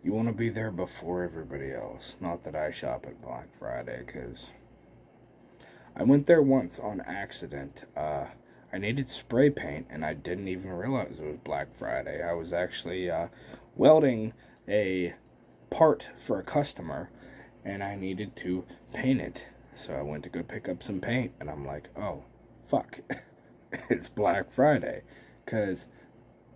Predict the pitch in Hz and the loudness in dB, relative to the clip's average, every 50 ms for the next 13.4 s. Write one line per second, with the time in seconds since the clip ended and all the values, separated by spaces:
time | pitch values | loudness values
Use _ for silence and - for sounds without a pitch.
0 | - - - - - - 120 127 127 123 120 117 139 135 135 120 175 175 135 127 | -20 -20 -20 -10 -2 2 4 4 4 4 8 10 10 10 10 8 8 8 8 10
1 | 131 127 120 123 131 127 127 120 120 110 101 101 98 107 104 98 92 87 - - | 8 6 8 8 8 8 8 8 6 2 2 0 -2 -4 -4 -2 -2 -4 -4 -2
2 | - 170 165 147 - - - - - - - - - - - - - - - - | 0 2 2 2 0 -2 -6 -10 -14 -20 -20 -20 -20 -20 -20 -20 -20 -20 -16 -12
3 | - 82 80 73 71 67 65 - - - - - - - - - - - - - | -6 -4 -2 -2 -2 -2 -4 -8 -14 -20 -20 -20 -20 -20 -20 -20 -20 -20 -20 -20
4 | - - - - - - - - - - - - - - - - - - - - | -20 -18 -12 -12 -12 -12 -14 -20 -20 -20 -20 -20 -20 -20 -20 -20 -20 -20 -20 -20
5 | _ - - - - - - - - 107 107 95 92 95 87 92 90 82 69 - | _ -20 -20 -20 -20 -20 -16 -4 -2 -2 0 0 0 -2 0 0 0 0 0 -2
6 | - - - - - - - - - - - - - - - - - - - - | -6 -10 -12 -14 -16 -20 -20 -20 -20 -20 -20 -20 -20 -20 -20 -20 -20 -20 -20 -20
7 | - - - - - - - - - - - - - - - - - - - - | -20 -20 -20 -20 -20 -20 -20 -20 -20 -20 -20 -20 -20 -20 -20 -20 -20 -20 -20 -20
8 | - - - - - - - - - - - - - - - - - - - - | -20 -20 -20 -20 -20 -20 -20 -20 -20 -20 -20 -20 -20 -20 -20 -20 -20 -20 -20 -20
9 | - - _ - - - - - - - - - - - - - - - 120 120 | -20 -20 _ -20 -20 -20 -20 -20 -20 -20 -20 -20 -20 -20 -20 -18 -6 2 4 6
10 | 101 82 67 - - - - - - - 92 92 85 82 80 73 71 69 - - | 6 6 2 -2 -10 -18 -20 -16 -6 -4 -2 -2 0 -2 -4 -6 -6 -10 -12 -14
11 | - - - - - - - - - - - - - - - - - _ - - | -20 -20 -20 -20 -20 -20 -20 -20 -20 -20 -20 -20 -20 -20 -20 -20 -20 _ -20 -20
12 | - - - - - - - - - - 139 143 156 156 143 139 143 143 143 - | -20 -20 -20 -20 -20 -20 -20 -12 0 2 4 4 6 6 6 6 6 4 2 -2
13 | - - 95 98 92 76 65 53 | -6 -4 -2 0 0 0 0 -2